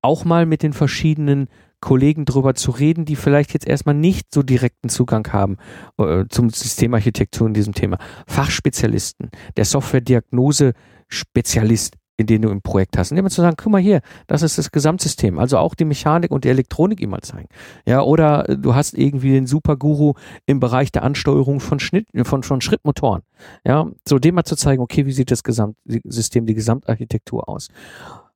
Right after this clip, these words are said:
Oder mal zum Fertigungsingenieur zu spazieren, auf der anderen Seite des Werkes und mal rüber zu gehen und zu sagen, so, guck mal hier, ich zeig dir mal die Systemarchitektur von unserem aktuellen System,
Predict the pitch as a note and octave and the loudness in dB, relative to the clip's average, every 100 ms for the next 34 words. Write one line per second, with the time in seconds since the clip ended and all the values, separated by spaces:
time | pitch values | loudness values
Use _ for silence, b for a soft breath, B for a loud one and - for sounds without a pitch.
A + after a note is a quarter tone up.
0 | _ _ - F#3 F3+ - E3+ A3 - F#3+ | _ _ 0 2 2 -2 -2 0 0 0
1 | - C#3 B2+ B2+ - - - A#2 - A2+ | 0 -4 -2 -2 -4 -10 -6 -4 0 2
2 | A2 B2+ D3 D3+ C#3 D3 - C#3+ - D#3 | 2 0 2 2 2 0 2 -2 0 -2
3 | G3+ - C3 A#2+ B2+ D#3+ E3+ D#3 D3+ C#3+ | -2 -4 -6 -6 0 0 0 0 0 0
4 | C#3+ C#3 C#3 C#3+ A3+ - - F3 A3 B3 | 0 2 2 0 -2 -2 -2 2 4 2
5 | B B B _ _ _ _ _ _ _ | B B B _ _ _ _ _ _ _
6 | _ - - G3+ F#3+ F#3 E3 D#3 D3+ - | _ -4 0 0 2 2 2 2 0 0
7 | F3+ E3+ D3+ F3 E3 - G3 G3 E3 D3 | 0 0 0 0 -2 -2 -2 0 0 -2
8 | D3 - - D3+ C#3+ C#3 - D#3 | 0 0 0 0 2 0 2 0